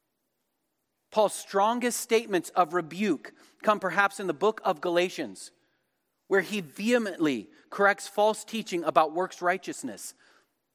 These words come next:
He even risks his relationship with Peter because Peter is treating uncircumcised, believing Gentiles with some level of contempt. So the question is, why?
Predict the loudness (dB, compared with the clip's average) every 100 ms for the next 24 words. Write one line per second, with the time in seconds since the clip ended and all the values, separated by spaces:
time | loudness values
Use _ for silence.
0 | _ -6 -2 -2 -2 2 2 2 -6 -6
1 | -4 -2 0 0 -2 -10 -6 -4 -4 -6
2 | -6 -2 -2 -4 -10 _ _ _ _ -6
3 | 0 0 0 -8 -2 0 0 -4 -6 -4
4 | -4 -2 -2 -2 -2 -2 -2 -4 -2 0
5 | 0 -2 -10 _ _ _ 0 2 0 -2
6 | -2 0 -2 -4 -10 _ -16 -4 -2 -2
7 | 0 0 0 -4 -8 -4 -4 0 0 0
8 | 0 -4 -4 -6 -12 -14 -10 -12 -12 -16
9 | -20 _ _ _ _ _ _ _ _ _
10 | _ _ _ _ _ _ 0 0 0 0
11 | 0 -4 -8 0 0 -2 -4 0 2 0
12 | -4